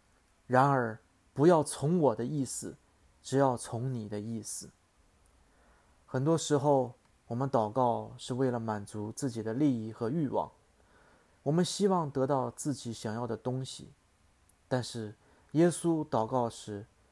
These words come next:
却以神的事为念。求神帮助我们在祷告的时候可以表达自己的意愿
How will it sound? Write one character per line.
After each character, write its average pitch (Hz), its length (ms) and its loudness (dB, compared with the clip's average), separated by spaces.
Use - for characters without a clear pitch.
却 - 180 0
以 120 120 0
神 107 340 -6
的 110 100 -8
事 110 380 -6
为 104 180 -8
念。 113 260 -6
求 139 220 2
神 135 460 2
帮 147 260 6
助 151 180 4
我 123 160 4
们 117 240 -4
在 127 160 2
祷 127 200 6
告 175 140 4
的 160 100 4
时 147 240 -2
候 156 300 2
可 165 160 4
以 196 100 4
表 127 220 2
达 104 200 -4
自 127 200 -6
己 117 100 -8
的 110 80 -4
意 110 220 -8
愿 113 280 -2